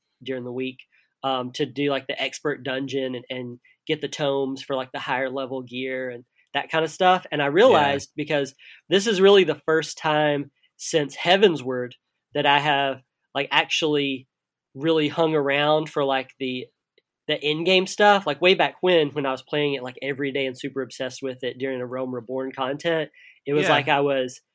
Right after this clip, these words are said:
Speaker 1: it was like we, you know, we, like, did the expert roulette, we grinded for,
Speaker 2: Yep.
Speaker 1: like, the tomes, I started leveling alts and, like, all this stuff and getting other jobs up to maximum level and stuff like that. And then I hadn't
Speaker 2: Yeah.
Speaker 1: really, hadn't really done that since,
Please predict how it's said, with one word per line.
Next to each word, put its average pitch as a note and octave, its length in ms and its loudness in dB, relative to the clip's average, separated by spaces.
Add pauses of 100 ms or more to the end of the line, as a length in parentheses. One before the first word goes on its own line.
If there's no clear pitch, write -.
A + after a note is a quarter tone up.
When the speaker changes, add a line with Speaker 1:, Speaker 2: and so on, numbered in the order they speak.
(480)
Speaker 1:
it D3+ 80 0
was D3+ 100 0
like D#3 360 4
we, D3+ 460 -4 (140)
you F#3+ 100 6
know, E3 220 2
we, D#3 180 -4
like, D3+ 180 -6
did F3 200 0
the D#3 100 -2
expert F#3+ 320 0
roulette, E3 520 2
we D3+ 80 -2
grinded D3+ 400 0
for, E3+ 60 2
Speaker 2:
Yep. E3+ 80 4
Speaker 1:
like, D3+ 140 -4
the C#3 80 -4
tomes, E3+ 800 4
I D3 100 0
started D3+ 400 0
leveling C#3+ 480 0
alts E3 440 2
and, C#3 80 -6
like, C3 160 -6
all C#3+ 160 0
this D3 180 -4
stuff D3+ 380 0
and C3+ 100 -6
getting D3+ 220 -2
other C#3 180 -2
jobs C#3 400 -2
up C#3+ 260 -4
to B2+ 200 -6 (240)
maximum D3 480 -2
level C#3+ 520 -2
and B2+ 100 -10
stuff C#3 280 -6
like B2+ 200 -8
that. D#3+ 240 -2 (280)
And D3 140 -2
then D#3 100 2
I D3 60 2
hadn't F3+ 240 4
Speaker 2:
Yeah. G3 40 0
Speaker 1:
really, E3 340 0 (200)
hadn't G3+ 180 2
really E3+ 180 4
done F#3 300 6
that A#2 280 -2
since, C#3+ 380 -6